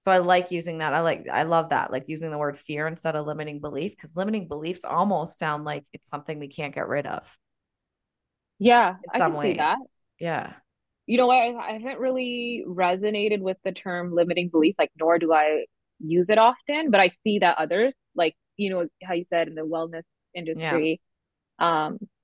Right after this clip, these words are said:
Speaker 2: however, like, just in general, you could also say if somebody, you know, in that situation that you mentioned about somebody asking you to do something, even asking the person, if you feel like the other example you gave was too much, like,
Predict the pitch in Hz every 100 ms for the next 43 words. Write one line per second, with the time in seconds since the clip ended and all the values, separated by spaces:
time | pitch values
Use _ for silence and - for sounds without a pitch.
0 | _ _ 214 214 214 226 220 214 254 -
1 | 294 262 202 196 196 180 165 165 _ _
2 | - 214 214 220 220 - 247 - 196 175
3 | 170 170 170 120 - 185 - - 175 175
4 | 170 160 185 175 165 - 175 165 - 175
5 | 175 160 - 170 147 160 160 - 165 156
6 | 151 151 143 - _ - 160 156 143 143
7 | - 160 151 147 170 220 233 302 349 392
8 | _ _ _ - 277 381 - 196 202 -
9 | - 220 214 180 196 202 190 - 185 175
10 | 170 180 - 190 185 185 190 180 - 180
11 | 165 175 170 165 165 160 160 170 151 151
12 | - 160 - 135